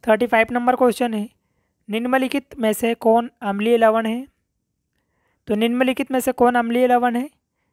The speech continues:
एच टू सी ओ थ्री, इसका सही आंसर होगा ऑप्शन नंबर डी।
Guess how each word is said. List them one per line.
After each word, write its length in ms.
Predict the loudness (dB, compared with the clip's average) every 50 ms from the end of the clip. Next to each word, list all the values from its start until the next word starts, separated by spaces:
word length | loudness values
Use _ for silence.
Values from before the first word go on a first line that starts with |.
| _ _ _ _ _
एच 260 | -2 -2 -2 -2 -2 -6 -6
टू 220 | -4 -4 -4 -6 -8 -12
सी 200 | -10 -6 0 2
ओ 100 | 2 2
थ्री, 360 | 2 0 -4 -4 -4 -6 -8 -12 _ _ _
इसका 280 | -16 -14 -10 -8 -8 -6
सही 280 | -4 -4 -2 -2 0 0
आंसर 280 | 0 0 0 0 0 0
होगा 200 | 0 2 2 0
ऑप्शन 280 | 0 0 -4 -8 -6
नंबर 240 | -6 -4 -2 -2 -2
डी। 220 | -2 -4 -6 -6